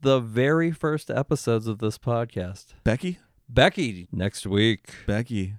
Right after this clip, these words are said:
Speaker 1: Becky.
Speaker 2: Man.
Speaker 1: We need to do a mini too. We'll find something. Things are slowing down,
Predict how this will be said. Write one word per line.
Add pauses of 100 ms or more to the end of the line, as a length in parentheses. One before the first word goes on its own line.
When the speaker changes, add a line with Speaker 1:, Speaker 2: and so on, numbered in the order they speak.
Speaker 1:
Becky.
Speaker 2:
Man.
Speaker 1:
We
need
to
do
a
mini
too.
We'll
find
something. (420)
Things
are
slowing
down,